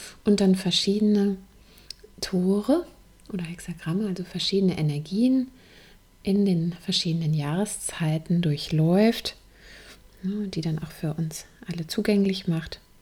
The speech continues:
Und dass diese Tore ja in Quartale auch eingeteilt werden können. Ne, wenn wir uns das Mandala anschauen, dann sind da ja vier Quartale auch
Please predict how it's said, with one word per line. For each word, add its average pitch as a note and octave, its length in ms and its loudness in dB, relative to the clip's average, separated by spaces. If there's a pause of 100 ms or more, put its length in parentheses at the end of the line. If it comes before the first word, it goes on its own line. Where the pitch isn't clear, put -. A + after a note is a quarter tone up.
(1800)
Und F#3 140 6
dass F#3 180 4
diese F#3 300 -4
Tore A3+ 520 2
ja F3 320 -2
in F3 280 -4
Quartale F3 800 -4 (560)
auch E3 220 -4
eingeteilt D#3 720 -2
werden D3 320 -4
können. D3+ 380 -8 (1300)
Ne, F#3+ 180 -4
wenn F3 140 -2
wir D#3 80 -6
uns D#3+ 160 -6
das - 200 -10
Mandala D#3+ 380 0
anschauen, E3+ 600 -2
dann D#3+ 360 -2 (640)
sind F3 240 -8
da F3 40 -4
ja D3+ 300 -4 (420)
vier F3+ 200 -2
Quartale F3 680 -2
auch D#3 340 -4